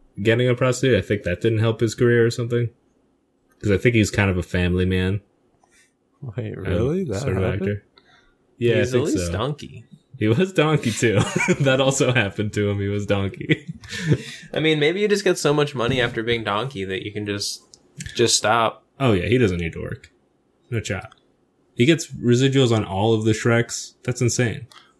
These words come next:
Speaker 2: I
Speaker 3: There's
Speaker 2: think,
Speaker 3: at least three of 'em.
Speaker 2: I think
Speaker 1: And
Speaker 2: most
Speaker 1: a
Speaker 2: of his
Speaker 1: play.
Speaker 2: movies just stopped doing well.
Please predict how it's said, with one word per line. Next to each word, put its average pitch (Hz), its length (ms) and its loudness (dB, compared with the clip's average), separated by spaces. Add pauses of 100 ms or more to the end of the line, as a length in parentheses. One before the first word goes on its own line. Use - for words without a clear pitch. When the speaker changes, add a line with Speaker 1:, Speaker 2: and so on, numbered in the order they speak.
(100)
Speaker 2:
I 143 140 -4
Speaker 3:
There's 247 180 -4
Speaker 2:
think, - 40 -2
Speaker 3:
at - 80 0
least - 280 -4
three 143 260 -2
of 104 100 -4
'em. - 160 -16
Speaker 2:
I 139 100 -2
think 247 220 -8
Speaker 1:
And 165 80 -6
Speaker 2:
most 139 240 2
Speaker 1:
a 156 40 0
Speaker 2:
of 139 60 2
his 151 200 2
Speaker 1:
play. 123 100 0
Speaker 2:
movies 113 420 0
just 104 180 -6
stopped - 460 -4
doing 92 360 -2
well. - 400 -6